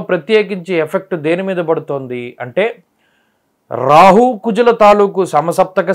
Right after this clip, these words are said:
స్థితి, గురు కుజుల తాలూకు సమసప్తక స్థితి వల్ల చతుర్థ దశమ కేంద్రాల్లో పద్దెనిమిదవ తారీఖు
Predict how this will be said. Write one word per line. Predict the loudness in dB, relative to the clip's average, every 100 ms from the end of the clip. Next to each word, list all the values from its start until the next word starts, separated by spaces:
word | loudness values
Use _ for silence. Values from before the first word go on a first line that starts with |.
| -6
స్థితి, | -10 -6 -8 -10 _ _ _ _ _ _ -20
గురు | -2 0 2 0
కుజుల | 2 2 4
తాలూకు | 4 4 2 -2 -2
సమసప్తక | -2 0 -2 -2 -4 -4 -8
స్థితి | -10 -8 -4
వల్ల | -2 0 -2 -4 _ _ 0
చతుర్థ | 2 4 2 4 4 6
దశమ | 4 2 0 0
కేంద్రాల్లో | 0 0 2 2 2 2 2 4 2 0
పద్దెనిమిదవ | 0 4 2 4 4 4 2
తారీఖు | 2 0